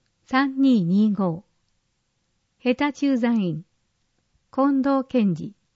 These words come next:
零五六一三九の零零二四。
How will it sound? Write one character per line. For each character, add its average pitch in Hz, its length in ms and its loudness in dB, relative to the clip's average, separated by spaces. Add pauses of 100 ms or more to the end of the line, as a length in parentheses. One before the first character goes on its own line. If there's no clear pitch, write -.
(560)
零 269 280 0
五 262 260 2
六 175 240 -4
一 190 400 -6 (540)
三 269 300 0
九 247 240 0
の 165 240 -4 (500)
零 254 240 2
零 247 300 2
二 196 260 2
四。 180 260 -2